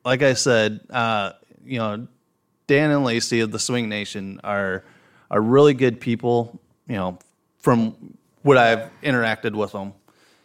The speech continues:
And, um, they, they, you know, they're trying to stay away from all this drama,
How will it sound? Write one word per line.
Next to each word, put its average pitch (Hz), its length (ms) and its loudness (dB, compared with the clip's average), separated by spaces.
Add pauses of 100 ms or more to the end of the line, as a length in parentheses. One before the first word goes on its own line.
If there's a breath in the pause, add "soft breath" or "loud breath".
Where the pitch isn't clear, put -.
(140)
And, 107 600 -2 (200)
um, 98 460 -8 (560)
they, 131 180 2
they, 139 200 -4
you 123 100 0
know, 104 160 0
they're 120 200 0
trying 131 340 0
to 117 60 -2
stay 120 360 -2
away 107 420 -4
from 120 540 -4 (340)
all 113 200 0
this 120 160 -4
drama, 123 520 -4